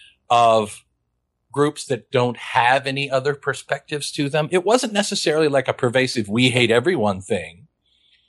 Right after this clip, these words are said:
because it wasn't like people would actively get up and say every day, "I, I sure am glad that we're all a bunch of German folk."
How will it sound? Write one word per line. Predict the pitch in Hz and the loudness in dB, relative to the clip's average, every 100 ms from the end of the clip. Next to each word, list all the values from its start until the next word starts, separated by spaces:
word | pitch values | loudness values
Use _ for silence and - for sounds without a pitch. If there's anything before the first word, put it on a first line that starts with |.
| _ | _
because | - 175 156 | -4 0 0
it | 135 | 2
wasn't | 151 165 151 | 0 0 -2
like | 135 131 | -2 -2
people | 160 143 127 | -6 -2 2
would | 113 | 2
actively | 123 - 113 113 | 2 0 -6 -2
get | 101 120 | 0 2
up | 120 | 2
and | 117 | -2
say | 104 135 127 | 0 2 4
every | 120 113 | 2 0
day, | 104 117 110 | 0 2 2
"I, | 117 - - | 0 -2 -4
I | |
sure | - 139 143 | -2 2 4
am | 147 139 | 4 2
glad | 127 151 160 131 | 0 2 2 -2
that | 117 | -2
we're | 117 123 | 0 2
all | 143 135 | 2 2
a | |
bunch | 113 135 143 | 0 -2 -2
of | 107 | -8
German | 98 156 226 107 | -2 0 2 0
folk." | - 85 98 | -4 -10 -10